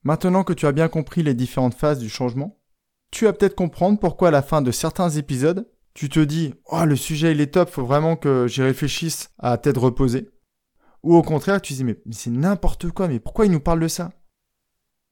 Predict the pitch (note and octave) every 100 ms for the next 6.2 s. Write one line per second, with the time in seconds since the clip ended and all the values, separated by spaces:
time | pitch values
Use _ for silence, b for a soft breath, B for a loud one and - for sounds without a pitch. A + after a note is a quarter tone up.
0 | _ - D#3 F#3 G3 E3+ E3 D#3 F#3 E3
1 | D3 C#3+ F3 E3 E3+ D3+ C3+ - _ -
2 | C3 C3 F#3 E3 D3 C#3 C#3+ D#3 F3+ -
3 | _ _ - G3+ G#3 D#3+ - D#3 D#3 D3+
4 | F#3+ G3 - C#3+ - D#3+ C#3+ C#3 - _
5 | _ _ - C#3+ D#3 D3 G3 F3 E3+ F#3
6 | - E3+